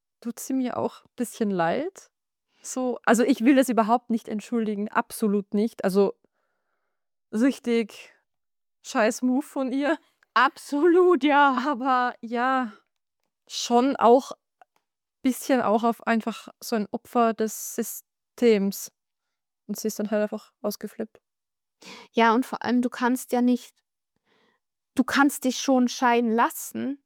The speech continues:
Speaker 1: Ja.
Speaker 2: aber das ist gesellschaftlicher Ruin.
Speaker 1: Ja.
Speaker 2: Und das heißt, du bist dann gefangen in
Speaker 1: Mhm.
Speaker 2: einer Ehe.
Speaker 1: Soll jetzt nichts entschuldigen.
Speaker 2: Nein,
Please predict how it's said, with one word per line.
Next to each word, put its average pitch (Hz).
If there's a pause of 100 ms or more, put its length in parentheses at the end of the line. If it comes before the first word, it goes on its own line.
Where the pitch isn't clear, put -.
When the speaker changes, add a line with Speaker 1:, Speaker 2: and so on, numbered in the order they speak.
(320)
Speaker 1:
Ja. 196
Speaker 2:
aber 247 (1160)
das 262
ist -
gesellschaftlicher 226
Ruin. 208 (340)
Speaker 1:
Ja. 208
Speaker 2:
Und 233
das 233
heißt, 247
du 262
bist 262
dann 240
gefangen 247 (380)
in 240
Speaker 1:
Mhm. 214
Speaker 2:
einer 240
Ehe. 247 (800)
Speaker 1:
Soll 226
jetzt 233
nichts 226
entschuldigen. 175 (120)
Speaker 2:
Nein, 262